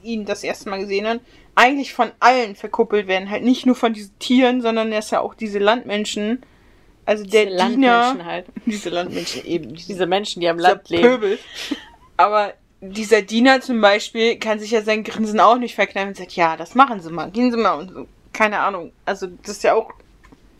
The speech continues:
Speaker 1: ja.
Speaker 2: Ja, die scheinen ja auch von Ariel sehr überzeugt zu sein oder sonst,
Speaker 1: Ja,
Speaker 2: ne, wer
Speaker 1: jemanden, den man seit zwei Tagen kennt, direkt den Prinzen heiraten lassen. Richtig
Speaker 2: Ja.
Speaker 1: gute Idee.
Speaker 2: Das macht man so.
Speaker 1: Könnte kein Ver-, keine Verarsche sein.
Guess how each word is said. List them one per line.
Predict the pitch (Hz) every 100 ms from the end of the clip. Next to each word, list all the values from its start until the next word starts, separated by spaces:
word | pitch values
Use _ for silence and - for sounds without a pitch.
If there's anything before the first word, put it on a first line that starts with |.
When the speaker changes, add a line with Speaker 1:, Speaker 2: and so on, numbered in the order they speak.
| _
Speaker 1:
ja. | - 120 - _ _ - _ _ _ _ _ _ _ _ -
Speaker 2:
Ja, | 202 185
die | 185
scheinen | - 202 196
ja | 190 165
auch | 190 214
von | - 180
Ariel | 170 170 170 170
sehr | 165 160
überzeugt | 170 170 170 - - 196 233 240
zu | 190
sein | 180 175 170 170 160
oder | 160 165 160 - -
sonst, | 160
Speaker 1:
Ja, | 165 175 220 - 185
Speaker 2:
ne, | 196 -
wer | 170 214
Speaker 1:
jemanden, | 226 226 220
den | 208 208
man | 190
seit | 190 185
zwei | 185 180
Tagen | 226 208 208
kennt, | - 202 233 - _ _ -
direkt | 185 185 -
den | 240
Prinzen | 226 247 254 220
heiraten | 196 190 180
lassen. | 180 180 -
Richtig | - 214
Speaker 2:
Ja. | 202 -
Speaker 1:
gute | 233 226 214
Idee. | 202 214
Speaker 2:
Das | 208 190 247
macht | - -
man | 170
so. | 156 160
Speaker 1:
Könnte | - 226 240 247
kein | 233 226
Ver-, | 262 208 78 87 117 -
keine | - - 240
Verarsche | 254 - 202 220 190
sein. | 190 101